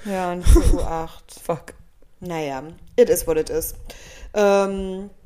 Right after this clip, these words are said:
Speaker 1: ja, dementsprechend jetzt geht's mir aber eigentlich wirklich relativ gut. Also wie gesagt, das ist immer noch so eine Belastung, es ist im Kopf einfach ein bisschen viel, aber, ähm, das wird sich klären und es ist einfach ein Ende in Sicht und das ist einfach mega.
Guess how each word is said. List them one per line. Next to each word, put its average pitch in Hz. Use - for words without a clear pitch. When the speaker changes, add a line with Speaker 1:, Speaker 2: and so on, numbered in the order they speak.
Speaker 1:
ja, 247
dementsprechend 190
jetzt 175
geht's 165
mir 160
aber 147
eigentlich -
wirklich -
relativ 160
gut. 143
Also 165
wie 180
gesagt, 156
das 190
ist -
immer 190
noch 165
so 165
eine 156
Belastung, 165
es 160
ist -
im 165
Kopf -
einfach 170
ein 175
bisschen 170
viel, 185
aber, 160
ähm, 156
das -
wird 170
sich -
klären 156
und 135
es 165
ist -
einfach 156
ein 156
Ende 165
in 147
Sicht 160
und 160
das 156
ist -
einfach -
mega. 143